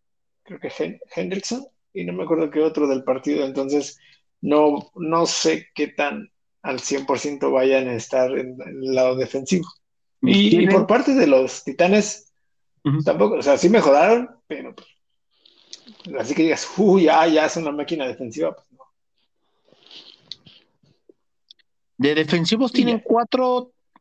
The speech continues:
Speaker 2: tienen cuatro titulares, este, como cuestionable-, como cuestionables para el partido. Entonces sí está cabrón.
Speaker 1: Sí,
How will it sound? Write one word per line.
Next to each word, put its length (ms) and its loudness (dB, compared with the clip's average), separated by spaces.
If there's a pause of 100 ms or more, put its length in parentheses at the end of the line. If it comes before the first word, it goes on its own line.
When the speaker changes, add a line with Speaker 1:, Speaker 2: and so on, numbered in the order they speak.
(140)
Speaker 2:
tienen 280 0
cuatro 340 -2
titulares, 640 -2
este, 300 -4
como 240 -2
cuestionable-, 680 -2
como 240 -2
cuestionables 680 -2
para 160 -4
el 80 -4
partido. 520 -4 (500)
Entonces 340 -4
sí 220 -2
está 240 -6
cabrón. 280 -6 (1700)
Speaker 1:
Sí, 100 -6